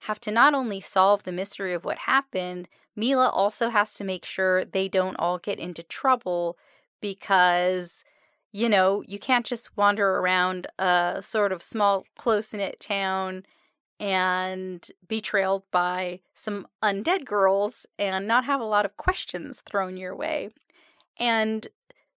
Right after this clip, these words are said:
these girls are somewhat high maintenance, so Mila is kind of their babysitter in this moment.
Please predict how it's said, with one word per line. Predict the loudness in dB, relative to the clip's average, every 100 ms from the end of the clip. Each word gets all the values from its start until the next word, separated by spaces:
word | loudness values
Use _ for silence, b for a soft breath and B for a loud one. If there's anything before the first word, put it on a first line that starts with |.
| -8
these | -8 4
girls | 6 8 8
are | 8 8 6 4 0 _
somewhat | 2 4 4 4
high | 4 4
maintenance, | 0 -2 -4 -6 -8
so | 0 2 4 2 -2
Mila | -2 -2 0 2
is | 0 -4
kind | -8 -6
of | -8 -12 _ _ _
their | 4 4
babysitter | 2 -2 -4 -2 0 0 0
in | -2 -4
this | -6 -6
moment. | -4 -2 -2 -4 -6